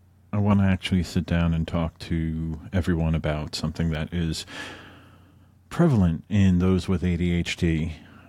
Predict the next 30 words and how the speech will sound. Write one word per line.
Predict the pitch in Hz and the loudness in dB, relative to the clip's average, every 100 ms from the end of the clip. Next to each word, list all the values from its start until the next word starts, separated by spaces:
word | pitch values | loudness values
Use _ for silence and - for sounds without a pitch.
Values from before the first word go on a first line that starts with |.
| - - | -20 -4
and | 92 85 78 78 76 | 2 2 2 0 -2
is | 82 76 | -4 -6
sometimes | - - - - - - 113 101 95 | -10 -12 -14 -16 -10 0 2 2 0
hard | 95 82 | 0 0
to, | 90 85 - - | -2 -2 -6 -12
to | - - 73 64 - - - | -12 -12 -12 -12 -14 -16 -6
get | 107 | -6
around. | - 80 - - 117 - - - - | -4 -6 -8 -8 -10 -14 -20 -20 -8
Um, | 98 85 80 78 78 - - - - - - - - _ - - _ | -2 0 0 -2 -6 -10 -20 -20 -20 -20 -20 -20 -20 _ -20 -20 _
I | - | -8
think, | - 95 82 | 0 0 0
uh, | 85 69 67 - - - - _ - - _ _ _ _ | -4 -6 -8 -14 -20 -20 -20 _ -20 -20 _ _ _ _
a | 104 | -2
lot | 98 95 | 0 0
of | 90 | 0
people | 95 90 | -2 -2
understand | 87 80 - 82 80 76 | -2 -2 -4 -4 -4 -4
that, | - - | -6 -8
y-, | 107 101 - | -6 -6 -6
you | - 101 | -6 -4
know, | - | 2
A | 98 | 2
D | 95 | 4
H | 92 87 - | 2 0 0
D | 82 | 0
is | 80 | 0
not | 87 78 | -2 -2
so | - | 0
much, | 82 78 - - - - - - - - - - - - - | 2 2 0 -6 -8 -16 -18 -20 -20 -20 -20 -20 -20 -20 -20
<sighs> | - | -18